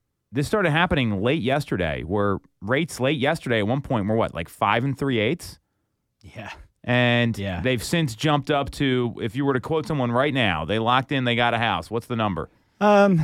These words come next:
Speaker 2: six flat, six and an eighth.
Speaker 1: So six to six and an eighth. So we are talking almost a full point increase here, about, you know, three quarters of a point. So knowing that rates have,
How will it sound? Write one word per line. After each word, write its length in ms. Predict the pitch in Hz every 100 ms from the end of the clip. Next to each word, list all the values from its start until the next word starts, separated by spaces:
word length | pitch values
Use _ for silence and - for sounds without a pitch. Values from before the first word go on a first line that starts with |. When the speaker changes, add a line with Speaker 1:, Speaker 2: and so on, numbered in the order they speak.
| 139
Speaker 2:
six 340 | - - 185 -
flat, 360 | 160 160 165
six 460 | - 165 - - -
and 160 | 156 151
an 80 |
eighth. 420 | 156 165 160 - - - -
Speaker 1:
So 180 | 120
six 380 | 98 - 190 -
to 160 | - 113
six 400 | - - - -
and 160 | 127 135
an 140 | 123
eighth. 220 | 120 117
So 100 | -
we 120 | 117 143
are 60 |
talking 300 | 139 143 123
almost 320 | 120 127 113
a 80 | 82
full 380 | 87 - 160 160
point 340 | - 151 131
increase 400 | 98 120 123 101
here, 120 | 104 98
about, 300 | 98 95 - - _ _ _ _ _
you 60 | 113
know, 120 | 98
three 260 | - 127 131
quarters 300 | 147 135 110
of 60 |
a 80 | 107
point. 400 | - 156 110 73
So 420 | - 151 135 127 - _ _ _ _ _ _ _ -
knowing 540 | 127 151 226 226 127
that 140 | 117 101
rates 340 | 131 170 -
have, 380 | 160 135 113